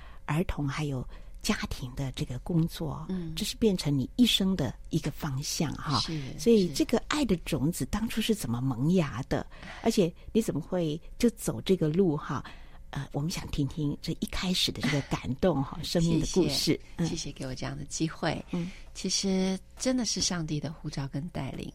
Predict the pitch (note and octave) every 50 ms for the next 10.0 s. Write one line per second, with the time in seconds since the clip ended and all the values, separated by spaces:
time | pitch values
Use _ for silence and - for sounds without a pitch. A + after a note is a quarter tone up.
0 | - - - D3+ - - F3 D#3+ - D3+ C#3 C3+ C3+ C#3 D3+ - - - - -
1 | - - - - D#3 C3 B2+ - - D#3 D3+ D3 C#3+ C#3 D3+ D3+ D3+ D3 C#3 C3
2 | B2+ - - D3+ - C#3 - - - D3+ D3+ C#3 - - - C3+ - - - C3
3 | C3 C3 B2+ - - - C#3 D3+ - - - D3 F3+ - - - - - A2+ A2+
4 | - - - - - - A#2 C#3+ - - C#3+ D3 D#3 C#3+ C3 - - - - -
5 | - - - - G3 A3+ B3 A#3 A3+ A3+ G#3 F#3+ E3 C#3 C3+ D3 D3+ D3+ C#3+ -
6 | - - D3+ - C#3 C3 - C#3 C#3 C3+ C#3 C#3 C#3 C#3 C3+ C3 - - C3+ C3+
7 | - C3 - - - - C#3+ C#3+ C3+ B2 B2 A#2+ C3+ C#3 B2+ B2+ C3 - - C#3+
8 | B2 - - - - - - F3 E3 E3 - - A3 A3 A#3+ A#3 - B3+ B3 A3+
9 | - F#3 E3+ - - - - - - - F3+ D#3 C3+ C3+ C#3 C#3+ C3+ G#2+ -